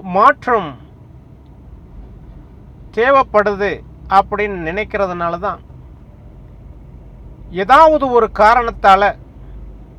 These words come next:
இந்த இயற்கை மரணத்திற்கு மட்டும் இரக்கம் காட்டுறதில்லைங்கிறது தான் உண்மை. இரக்கம்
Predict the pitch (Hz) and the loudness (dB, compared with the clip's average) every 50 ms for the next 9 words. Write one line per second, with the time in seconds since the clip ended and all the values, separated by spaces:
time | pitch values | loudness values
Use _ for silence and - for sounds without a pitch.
0 | - - - - - - - - - - - - - - - - - - - - | -20 -20 -20 -20 -20 -20 -20 -20 -20 -20 -20 -20 -20 -20 -20 -20 -20 -20 -20 -20
1 | - - 202 208 220 220 208 190 185 180 165 151 143 - - - - - - 190 | -12 -8 -8 -6 -4 0 2 2 4 4 2 0 -2 -8 -14 -20 -20 -20 -18 -12
2 | 202 233 262 247 226 - - 220 190 170 143 117 104 - - - - - - - | -6 -6 -6 -6 -6 -6 -6 -6 -6 -6 -8 -14 -18 -20 -20 -20 -20 -20 -20 -20
3 | - - - - - - - - - - - - - - - - - - - - | -20 -20 -20 -20 -20 -20 -20 -20 -20 -20 -20 -20 -20 -20 -20 -20 -20 -20 -20 -20
4 | - - - - - - - - - - - - - - - - - 170 180 202 | -20 -20 -20 -20 -20 -20 -20 -20 -20 -18 -18 -18 -18 -18 -18 -14 -6 -2 0 0
5 | 233 262 277 269 - - 247 214 - - 226 208 202 202 190 - - 233 180 104 | 0 0 -2 -4 -6 -6 -10 -10 -8 -8 -6 -4 -4 -4 -4 -4 -6 -6 -6 -8
6 | - - - - - - - - - - - - - - - - - - - 147 | -12 -20 -20 -20 -20 -20 -20 -20 -20 -20 -20 -20 -20 -20 -20 -20 -20 -20 -18 -10
7 | 147 185 214 220 175 - - - - - 214 208 190 170 151 131 113 - - 170 | -6 -4 -4 -4 -4 -6 -10 -18 -12 -6 -4 -4 -4 -4 -6 -12 -14 -8 -4 -2
8 | 185 190 - - 185 180 165 165 160 160 160 160 160 156 156 165 196 165 147 139 | -2 -2 -2 -6 -8 -8 -6 -8 -10 -10 -10 -10 -10 -10 -8 -8 -8 -8 -8 -12
9 | 131 120 - - - - - - - - - - - - - - - - - - | -14 -14 -16 -18 -20 -20 -20 -20 -20 -20 -20 -20 -20 -20 -20 -20 -20 -20 -20 -20
10 | - - - - - - - - - - - - - - - - - - - - | -20 -20 -20 -20 -20 -20 -20 -20 -20 -20 -20 -20 -20 -20 -20 -20 -20 -20 -20 -20
11 | - - - - - - - - - - - - - - - - - - 175 185 | -20 -20 -20 -20 -20 -20 -20 -20 -20 -20 -20 -20 -20 -20 -20 -20 -20 -18 -10 -4
12 | 240 269 311 320 - - 320 294 262 214 | 0 2 2 2 2 4 2 2 2 0